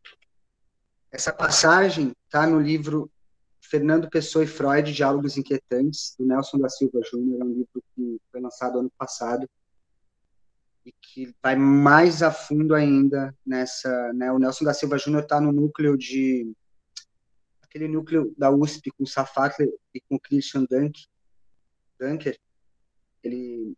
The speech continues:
ele tá com eles naquele núcleo e ele é um psicólogo, ele é um psicanalista clínico, então ele vai muito a fundo nesse, nesse destrinchar da,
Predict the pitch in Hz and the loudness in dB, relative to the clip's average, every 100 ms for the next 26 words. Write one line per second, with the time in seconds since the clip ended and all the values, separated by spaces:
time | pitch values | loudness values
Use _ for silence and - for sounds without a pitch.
0 | - 120 - 131 - 135 135 139 131 139 | -14 -8 0 0 4 2 2 0 2 4
1 | 135 139 151 165 156 _ _ _ _ - | 6 6 4 2 0 _ _ _ _ -8
2 | 131 135 143 147 - 156 147 147 143 139 | 0 2 4 2 -2 0 4 6 6 4
3 | 143 - 151 143 143 - 147 - 143 160 | 4 2 0 4 2 2 -4 2 4 4
4 | 156 156 151 _ _ _ _ _ _ _ | 2 -8 -10 _ _ _ _ _ _ _
5 | _ _ 127 135 135 131 135 139 143 156 | _ _ -10 -6 -4 0 2 4 6 6
6 | 160 165 151 - 147 147 139 - _ _ | 8 6 4 0 2 2 0 -4 _ _
7 | _ _ _ - 120 123 117 - 127 123 | _ _ _ -10 -6 -6 -8 -18 -16 -16
8 | 120 117 110 202 _ _ _ 120 117 - | -16 -16 -20 _ _ _ _ -20 -18 -18
9 | 120 131 - - 131 123 - 120 117 - | -14 -12 -6 2 2 2 2 2 2 -4
10 | _ _ - 120 120 | _ _ -4 0 0